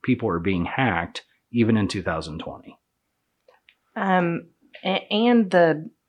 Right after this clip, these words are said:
Speaker 2: the criminals are getting a little more sophisticated too, the way that they set these up. So they just change one little letter in the email address or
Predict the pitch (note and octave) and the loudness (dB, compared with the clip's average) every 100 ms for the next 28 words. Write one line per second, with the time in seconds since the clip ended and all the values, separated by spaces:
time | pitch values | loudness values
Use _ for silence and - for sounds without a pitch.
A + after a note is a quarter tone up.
0 | - E3 D#3+ D#3 A3 A#3 F3+ E3 D#3+ D#3 | -18 -10 -8 0 2 4 4 2 2 2
1 | D#3 D3+ D3 D#3 D#3 C#3+ C3+ - B2+ F3 | 0 0 0 2 2 0 -2 -4 -4 -4
2 | E3+ C#3+ C#3+ B2+ C3 - E3 C#3 C3+ E3 | -4 -6 -4 -4 -6 -4 -4 -4 -6 -6
3 | D#3 C#3+ C#3 C#3 C3 - C3+ C3 - D3 | -4 0 -2 -2 -4 -2 -2 -4 -4 -4
4 | C3+ B2 C3+ C#3+ - - - B2+ C3+ C#3 | -2 -4 0 2 2 -2 -6 -4 -4 -4
5 | C#3 D3+ - D#3+ D3+ C#3+ D3 D3 D3 B2 | -4 -6 -4 -4 -4 -4 -6 -4 -4 -2
6 | C3+ C#3+ C#3 C#3+ C#3 - D3+ D3 D3 D3 | 0 0 0 -4 -8 -8 -6 -4 -4 -2
7 | D3 C#3 C3 - - B2+ A2 G#2+ | -2 0 -2 -4 -6 -4 -4 -6